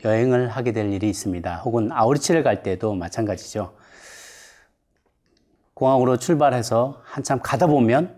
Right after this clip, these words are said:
아차 싶은 일들이 있습니다. 어, 심할 때는 공항 도착할 때쯤에 여권을 안 가져온 거를 깨닫게 되기도 하고, 비행기를 탔는데 핸드폰을 안 가져왔거나, 꼭 필요한 설교 자료를 놓고 오거나,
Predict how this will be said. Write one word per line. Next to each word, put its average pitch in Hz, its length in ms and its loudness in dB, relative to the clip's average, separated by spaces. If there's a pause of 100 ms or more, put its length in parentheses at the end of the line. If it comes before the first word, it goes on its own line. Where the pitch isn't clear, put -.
(140)
아차 - 320 -2
싶은 - 300 2
일들이 120 600 2
있습니다. 95 640 -4 (720)
어, 101 400 -10
심할 147 380 2
때는 104 380 0
공항 101 300 0
도착할 117 440 -2
때쯤에 104 600 -2 (300)
여권을 135 320 2
안 110 140 4
가져온 104 300 0
거를 95 200 -2
깨닫게 117 360 -4
되기도 92 280 -6
하고, 92 460 -10 (320)
비행기를 101 320 -2
탔는데 117 500 2
핸드폰을 151 400 2
안 110 100 2
가져왔거나, 95 760 -4 (320)
꼭 - 260 -8
필요한 139 540 2 (220)
설교 120 280 -2
자료를 101 460 -2
놓고 113 300 0
오거나, 90 460 -8